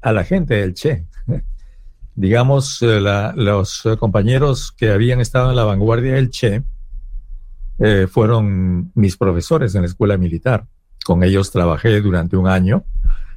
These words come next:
el año mil novecientos sesenta y dos, y conocí al Che precisamente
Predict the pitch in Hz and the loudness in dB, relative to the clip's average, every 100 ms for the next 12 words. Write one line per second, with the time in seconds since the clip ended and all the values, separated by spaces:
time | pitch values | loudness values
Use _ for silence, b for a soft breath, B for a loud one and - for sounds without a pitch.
0 | - 92 101 101 101 101 92 92 107 104 | 0 2 2 2 2 2 2 2 0 0
1 | 92 95 104 90 92 87 104 131 156 131 | 0 0 2 4 4 2 2 2 0 2
2 | 107 101 151 139 135 - 147 160 - - | 0 0 2 2 0 0 0 0 -4 -14
3 | - - - - - 113 110 147 165 151 | -14 -12 -16 -10 0 0 2 0 2 2
4 | 151 131 110 156 175 | 2 2 2 0 -2